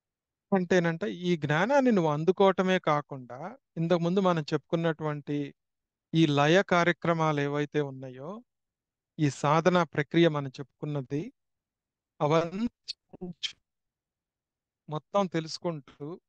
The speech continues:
ఈ ఆరు పద్ధతులు చే-, ఏదైతే మనం చెప్పుకున్నామో ఇట్లానే ఈ సాధనలో ఒక్-, ఒక్కొక్కళ్ళు ఒక్కొక్క దారిలో వెళ్తూ ఉంటారు.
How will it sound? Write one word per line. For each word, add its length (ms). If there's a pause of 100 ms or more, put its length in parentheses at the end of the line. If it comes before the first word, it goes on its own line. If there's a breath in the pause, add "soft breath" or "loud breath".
(2250)
ఈ 140
ఆరు 340
పద్ధతులు 500
చే-, 300
ఏదైతే 300
మనం 160
చెప్పుకున్నామో 680 (300)
ఇట్లానే 400
ఈ 100
సాధనలో 640
ఒక్-, 240 (400)
ఒక్కొక్కళ్ళు 360
ఒక్కొక్క 240
దారిలో 380
వెళ్తూ 300
ఉంటారు. 380